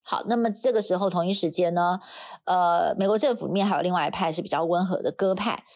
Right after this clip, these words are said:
鸽派就主张说，哎，我们不要一下子就把情势升得这么高，不可收拾，我们先以海上封锁古巴，阻断苏联继续的运补核武设备到古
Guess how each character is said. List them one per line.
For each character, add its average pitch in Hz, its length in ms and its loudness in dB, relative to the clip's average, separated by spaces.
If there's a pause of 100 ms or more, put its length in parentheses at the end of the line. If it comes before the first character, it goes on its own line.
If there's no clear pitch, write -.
(260)
鸽 370 160 2
派 453 160 2
就 339 140 2
主 208 160 0
张 233 240 0
说， 226 540 2
哎， 196 160 -2
我 175 80 2
们 185 120 2
不 240 120 0
要 277 160 2
一 202 100 0
下 220 220 0
子 175 120 -4
就 185 80 0
把 - 160 -2
情 165 240 -2
势 180 160 2
升 175 240 2
得 175 120 2
这 - 80 -2
么 165 100 -2
高， 160 220 0
不 202 100 -4
可 - 160 -2
收 208 180 2
拾， 170 360 0 (320)
我 262 80 0
们 330 100 2
先 392 440 0
以 240 120 0
海 - 240 -2
上 233 300 0
封 214 180 0
锁 160 220 0
古 - 180 -8
巴， 160 360 -2 (360)
阻 180 300 2
断 240 360 0
苏 285 300 0
联 185 220 0
继 240 160 0
续 208 160 2
的 175 240 0
运 196 160 0
补 - 140 -6
核 175 260 0
武 185 160 -2
设 - 280 0
备 165 220 0
到 160 220 -2
古 - 160 -8